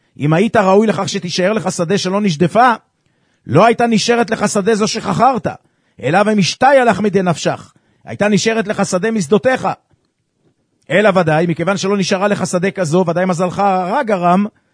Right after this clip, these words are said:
שאינך ראוי לכך ועליך להפסיד הכל. ממילא גם השדה שחכרת נשדפה מן הסיבה הזו, ואני איני צריך להפסיד מכך, אלא תשלם לי את כל דמי החכירה ותפסיד אתה לבדך.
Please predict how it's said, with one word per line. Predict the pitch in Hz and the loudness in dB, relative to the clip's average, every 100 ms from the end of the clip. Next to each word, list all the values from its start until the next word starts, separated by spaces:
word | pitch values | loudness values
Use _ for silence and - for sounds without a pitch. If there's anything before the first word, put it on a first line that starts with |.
| _ _ | _ _
שאינך | 165 165 190 | -4 0 0
ראוי | 196 226 269 | 2 2 2
לכך | 247 190 202 | 0 0 0
ועליך | 196 208 202 | 0 0 0
להפסיד | 214 - 226 | 0 0 -2
הכל. | 226 254 269 151 _ _ _ - | 0 4 2 0 _ _ _ -16
ממילא | 92 117 185 | -8 -4 -2
גם | 196 202 | 0 0
השדה | 196 196 202 | -2 -2 -2
שחכרת | - - 165 247 240 | -2 -4 0 0 0
נשדפה | 220 190 135 190 202 | -2 -2 0 0 0
מן | 220 220 | 0 -2
הסיבה | 202 220 262 | -2 -2 2
הזו, | 277 202 214 | 2 2 2
ואני | 208 220 233 | 2 0 0
איני | 220 226 | 0 -2
צריך | - 214 | -4 0
להפסיד | 214 202 - 262 233 | 2 2 -2 -6 -6
מכך, | 226 202 196 - _ _ _ _ - | 0 2 2 -2 _ _ _ _ -4
אלא | 175 190 | 0 2
תשלם | 196 202 214 233 | 0 -2 -2 2
לי | 202 | 0
את | - | 2
כל | 220 | 0
דמי | 190 214 | 0 -2
החכירה | 170 185 196 226 233 | 0 -4 -4 -2 -2
ותפסיד | 202 180 190 180 | -2 -6 -2 -2
אתה | 156 156 | 0 0
לבדך. | 151 139 - | 0 -2 -6